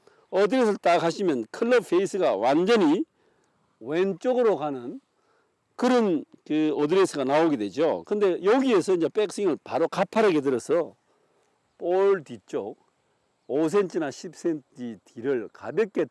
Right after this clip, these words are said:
떨어뜨려주면 볼이 뜨게 됩니다. 자, 제가 한번 해볼게요. 요렇게 클럽을 놓고 가파르게 들어서 치게 되면, 자,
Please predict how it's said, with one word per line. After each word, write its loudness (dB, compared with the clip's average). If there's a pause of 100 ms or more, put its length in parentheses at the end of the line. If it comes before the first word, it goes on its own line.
떨어뜨려주면 -6
볼이 -12
뜨게 -4
됩니다. -4
자, -14
제가 -4
한번 -6
해볼게요. -4
요렇게 -2
클럽을 -4
놓고 -2 (300)
가파르게 -2
들어서 -4 (340)
치게 -2
되면, -2
자, -12